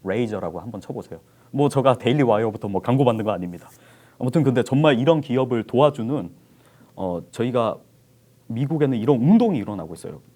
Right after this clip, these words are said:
미-, 미국의 주류 자익 권력이 너무 세니까.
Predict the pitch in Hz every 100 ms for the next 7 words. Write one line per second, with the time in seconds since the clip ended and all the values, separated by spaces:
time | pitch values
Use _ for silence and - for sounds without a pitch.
0 | - - 101 95 - - 110 120 131 107
1 | 98 - 117 127 117 110 - - 110 127
2 | 101 110 139 196 196 - 98